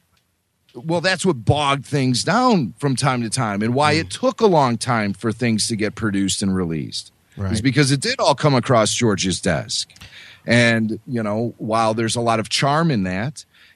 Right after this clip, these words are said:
Speaker 1: and while that has been a, a big part of the culture that has made Star Wars work up to this point,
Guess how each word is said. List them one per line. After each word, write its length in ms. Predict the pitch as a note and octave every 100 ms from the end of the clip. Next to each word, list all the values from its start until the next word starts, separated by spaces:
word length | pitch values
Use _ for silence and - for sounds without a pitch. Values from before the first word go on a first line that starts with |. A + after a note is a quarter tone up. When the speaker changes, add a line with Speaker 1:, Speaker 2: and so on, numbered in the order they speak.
| _
Speaker 1:
and 540 | A2+ G#2+ G#2+ G#2 G2+ - D#2+ -
while 320 | G#2+ A#2+ A#2+
that 180 | A#2 A#2
has 200 | A2 G2+
been 240 | A#2 A2+ G#2
a, 160 | G2 - -
a 80 | G2
big 320 | F2+ D#3+ G#3+
part 280 | C#3 D3 C#3
of 140 | G#2+ A2
the 60 |
culture 420 | - B2+ A#2+ C3
that 160 | A#2 A2
has 140 | G2+
made 240 | A#2 G#2+ F2+
Star 280 | - A2+ A2
Wars 300 | G#2 G2+ G#2
work 300 | A2+ G#2+ A#2+
up 120 | G#2+
to 100 | A2+
this 180 | G2 -
point, 680 | - F#3+ A3 C3 - -